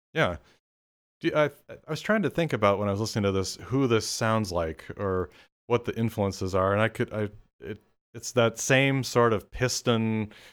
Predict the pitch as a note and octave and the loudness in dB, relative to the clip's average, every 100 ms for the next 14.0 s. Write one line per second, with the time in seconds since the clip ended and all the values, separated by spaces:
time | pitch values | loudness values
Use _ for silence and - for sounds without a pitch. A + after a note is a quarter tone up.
0 | _ _ _ _ - - - A2 G#2+ F#2+ | _ _ _ _ -12 -6 -2 2 4 2
1 | F2+ F2+ F2+ F#2+ G2 F#2+ F#2 F2+ F#2 F#2+ | 0 -2 -4 -8 -4 0 0 -2 -4 -4
2 | G2 G#2 F#2 - F#2+ - F#2 F2 - G2+ | -6 -6 -4 -4 -4 -2 -2 -2 -4 -4
3 | F#2 E2+ E2+ F2+ E2+ G2 F#2+ - A2+ G#2+ | -2 -4 -2 -4 -2 -4 -4 -2 -2 0
4 | A2+ G2 - A2+ G#2 F#2+ G#2 B2 C3+ A2+ | 0 -2 0 2 2 2 2 2 2 0
5 | F#2 - - - - F#2+ B2 C#3+ C#3+ D#2+ | -4 -12 -18 -14 0 0 2 -2 -2 -6
6 | D2 F#2+ B2+ C3 B2+ A#2+ - F#2+ F#2 F2 | -2 -2 0 -2 -2 -2 -2 -2 -4 -6
7 | - - C#3 C#3 B2+ - _ _ _ _ | -12 -4 -2 0 -4 -8 _ _ _ _
8 | _ _ _ _ F3 E3+ E3 A#2 G#2+ G#2+ | _ _ _ _ -2 0 2 2 4 4
9 | G2+ F#2 A#2+ A2 F#2+ - A#2 A#2+ A#2+ A#2 | 2 2 -2 -2 -4 0 2 4 4 2
10 | - G#2 - - G2+ F#2 F2 G#2 - A2 | 0 -4 -2 -2 0 0 0 0 0 0
11 | A2 G#2 - - F#2+ F#2 F#2 F#2 F2+ _ | 0 -2 -8 -8 -6 -4 -2 -4 -6 _
12 | _ _ _ _ _ - A2 A2 G#2+ G2+ | _ _ _ _ _ -4 0 2 2 2
13 | F#2 G2 G2+ G2+ G2 F#2+ - - B2 | 2 2 0 -2 -2 -6 -10 -12 -12